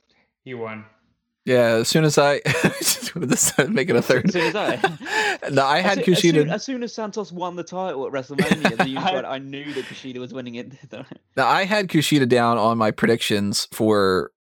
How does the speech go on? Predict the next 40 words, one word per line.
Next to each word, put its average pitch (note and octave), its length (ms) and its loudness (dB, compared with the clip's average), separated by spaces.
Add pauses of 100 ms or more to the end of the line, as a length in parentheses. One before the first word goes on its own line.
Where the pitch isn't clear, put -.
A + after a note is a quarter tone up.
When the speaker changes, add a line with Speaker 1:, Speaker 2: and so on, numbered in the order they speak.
(220)
Speaker 2:
uh, G#2 100 -8 (300)
at D3+ 100 0
least C4 220 0
a F#3+ 40 0
couple A2+ 600 2 (300)
weeks, A#2 460 0
if A#2 140 2
not G#2+ 160 2
a - 40 -4
couple - 260 0
months - 580 -2
at D#3+ 80 0
this E3 140 0
point, F3+ 360 2 (560)
'cause C3+ 120 -2
I D3+ 120 2
had D3+ 220 0
it - 160 -4
written C3 260 0
down A#2 300 2
as G2+ 400 -2 (480)
Jordan D3+ 300 2
Devlin B2 500 2
slash A2 680 0 (200)
Escobar, D#2 720 0 (720)
and A#2 100 0
then A2 280 2
next - 320 0
champion A2 520 0
Kushida. G#2 680 0
And B2 140 2
the A#2 60 4
way B2+ 100 6
that B2+ 140 2
I A#2+ 80 4
had A#2+ 160 0
written G#2+ 180 2
it A#2+ 60 -4
down A2 280 0
was, G2 340 -2